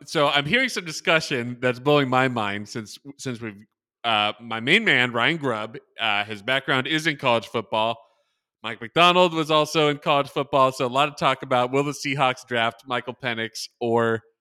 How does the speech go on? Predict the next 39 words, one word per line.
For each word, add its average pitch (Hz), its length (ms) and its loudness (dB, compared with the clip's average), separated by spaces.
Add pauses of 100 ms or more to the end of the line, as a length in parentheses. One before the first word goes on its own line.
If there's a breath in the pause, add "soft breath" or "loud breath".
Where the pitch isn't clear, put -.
(440)
J 135 160 2
J 131 140 2
McCarthy 120 540 -2
from 117 200 -4
Michigan 110 480 -4
with 110 180 -4
their 110 180 0
first - 280 -8
round 107 240 -2
pick, 127 280 -4
sixteenth 120 580 -10
overall? 104 440 -6 (100)
Now, 139 300 0 (1160)
this 143 220 -4
stunned 123 280 -4
me. 98 200 -4
I 147 80 6
was 160 140 0
curious. 101 580 -6 (1000)
How 214 220 4
often 170 480 4
in 127 80 -8
N 135 120 0
F 135 120 -4
L 127 80 0
history, 110 540 -4
I 143 80 6
was 151 120 0
looking 190 220 -2
for 190 120 0
a 156 40 -2
quarterback 160 560 0
that 135 100 -6
had 123 180 -2
three 151 300 -4
things. 98 540 -10 (460)
Thing 180 140 -2
number 175 200 -2
one, 151 420 0